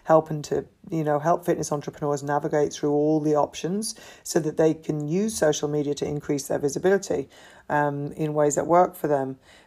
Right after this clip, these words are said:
So what I wanna do now is just help you on things that you can do to increase your vi-, visibility and how you can know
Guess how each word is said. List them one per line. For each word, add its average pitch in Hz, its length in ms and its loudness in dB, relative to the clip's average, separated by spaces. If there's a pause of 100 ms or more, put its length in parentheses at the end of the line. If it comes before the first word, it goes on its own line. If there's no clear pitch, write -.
So 175 280 4
what 175 220 4
I - 40 4
wanna 208 200 4
do 170 180 0
now 165 420 2
is 151 520 -2 (140)
just 165 340 -4
help 160 400 0
you 220 240 2 (400)
on 151 540 4 (680)
things 190 360 -2
that 175 140 2
you 160 200 2
can 175 160 -4
do 160 160 0
to 156 160 -4
increase 151 720 -4
your 165 320 0
vi-, 165 260 -2
visibility 143 680 -2 (880)
and 170 300 0 (480)
how 220 220 4
you 302 180 4
can 190 380 -2
know 170 440 6